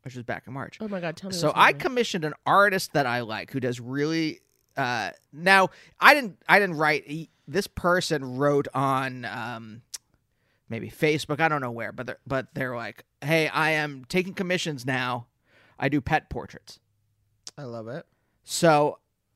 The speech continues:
Speaker 1: you know, I, I was like, "Oh, you know what would be a great anniversary gift for you?" He, he, he, he, okay. Well, I've now given
Speaker 2: Well,
Speaker 1: a little
Speaker 2: it's
Speaker 1: bit
Speaker 2: okay.
Speaker 1: away.
Speaker 2: Well, it's okay.
Speaker 1: He does these great pet portraits,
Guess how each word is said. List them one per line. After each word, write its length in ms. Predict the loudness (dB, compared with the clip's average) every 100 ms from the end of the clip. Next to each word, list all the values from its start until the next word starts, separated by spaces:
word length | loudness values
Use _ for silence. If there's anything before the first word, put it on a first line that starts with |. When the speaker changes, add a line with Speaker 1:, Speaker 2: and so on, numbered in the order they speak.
| -10
Speaker 1:
you 140 | -6
know, 220 | -4 -4 -4
I, 160 | -4
I 240 | -6 -8 -8
was 120 | -6
like, 220 | -8 -8 -6
"Oh, 280 | -4 -4 -10
you 100 | -6
know 80 | -4
what 60 |
would 100 | -2
be 120 | -2
a 40 | -4
great 400 | -6 -6 -6 -8 _ -10
anniversary 500 | -8 -6 -8 -6 -8
gift 180 | -8 -8
for 80 | -8
you?" 160 | -8 -12 _ _ _ _ _ _ -10
He, 300 | -4 -2 -2
he, 100 | -2
he, 280 | -4 -8 _
he, 380 | -6 -4 -4 -8 -12
okay. 180 | -10 -10 -12
Well, 240 | -4 0 2
I've 100 | 2
now 200 | 2 2
given 160 | 2 2
Speaker 2:
Well, 100 | 2
Speaker 1:
a 20 |
little 160 | 2 0
Speaker 2:
it's 40 | -2
Speaker 1:
bit 40 |
Speaker 2:
okay. 60 | -6
Speaker 1:
away. 120 | -6
Speaker 2:
Well, 220 | -4 -6
it's 160 | -8 -14
okay. 260 | -14 -16 -12
Speaker 1:
He 160 | -4 4
does 180 | 4
these 140 | 4 0
great 260 | 0 -2
pet 200 | -2 -4
portraits, 580 | -4 -8 -8 -10 -10 -20